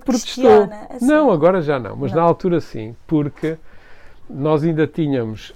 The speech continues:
Speaker 1: a, a doca da Marinha ainda
Speaker 2: Sim.
Speaker 1: estava fechada com um muro e uns gradeamentos
Speaker 2: Uhum,
Speaker 1: e não sei
Speaker 2: uhum.
Speaker 1: quê. E, portanto, não se tinha aquele apelo da
Speaker 2: Ok.
Speaker 1: vista para o rio, para a
Speaker 2: Sim,
Speaker 1: água
Speaker 2: sim,
Speaker 1: e para a
Speaker 2: sim, sim.
Speaker 1: doca.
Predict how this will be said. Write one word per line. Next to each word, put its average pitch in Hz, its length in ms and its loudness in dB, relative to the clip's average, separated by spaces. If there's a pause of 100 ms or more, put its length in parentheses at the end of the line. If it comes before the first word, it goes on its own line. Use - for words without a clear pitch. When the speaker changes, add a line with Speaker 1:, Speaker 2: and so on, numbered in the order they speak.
Speaker 1:
a, 131 340 -6
a 123 40 -4
doca 151 320 0
da 139 100 0
Marinha 147 680 -2
ainda 156 200 -4
Speaker 2:
Sim. - 20 2
Speaker 1:
estava 151 440 0
fechada 156 520 -2
com 127 200 -6
um 120 40 -6
muro 143 280 -2
e 123 80 -4
uns 110 120 -8
gradeamentos 120 600 -6
Speaker 2:
Uhum, 120 60 -8
Speaker 1:
e - 40 -6
não - 60 -6
sei 175 140 -10
Speaker 2:
uhum. 95 120 -12
Speaker 1:
quê. 101 60 -20 (420)
E, 127 80 -2
portanto, 156 380 2
não 165 180 2
se - 140 -10
tinha 151 260 0
aquele 156 340 2
apelo 165 800 0
da 147 180 0
Speaker 2:
Ok. 139 120 -2
Speaker 1:
vista 165 280 0
para 175 160 0 (100)
o 147 40 -2
rio, 165 220 0
para 151 160 -2
a 139 120 4
Speaker 2:
Sim, 160 60 4
Speaker 1:
água 139 160 -2
Speaker 2:
sim, 123 60 -4
Speaker 1:
e - 20 -20
para 139 120 -2
a - 20 0
Speaker 2:
sim, 113 60 -4
sim. 113 100 -4
Speaker 1:
doca. - 280 -12